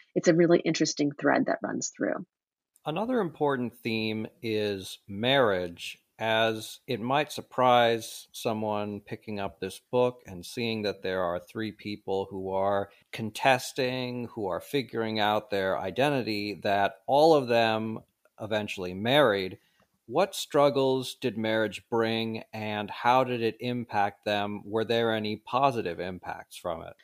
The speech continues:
Speaker 1: Sure, and that's another great question. In fact, this book started out, um, it wasn't quite this book, but I thought I was writing a book about marriage. And I was interested, as I mentioned, that Dieulafoy was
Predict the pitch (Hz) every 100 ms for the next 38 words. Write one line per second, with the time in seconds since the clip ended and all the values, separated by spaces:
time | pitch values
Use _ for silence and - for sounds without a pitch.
0 | _ - - 294 339 254 - 202 202 262
1 | 247 214 202 190 170 - 254 269 - -
2 | 170 151 160 - 190 196 359 330 - -
3 | 202 185 - 214 - - 190 185 196 -
4 | 170 170 - - _ _ 160 147 - 139
5 | - _ _ _ _ _ _ 196 175 -
6 | 185 - 156 - 247 - - - 160 -
7 | 339 330 202 170 165 160 151 135 - 135
8 | 110 160 160 151 104 - - - - _
9 | _ _ _ _ _ _ _ 190 190 180
10 | 170 165 160 - 180 175 170 165 - _
11 | 196 190 - 254 277 302 269 - 175 170
12 | 165 165 190 233 - 208 170 156 - 180
13 | 170 180 170 165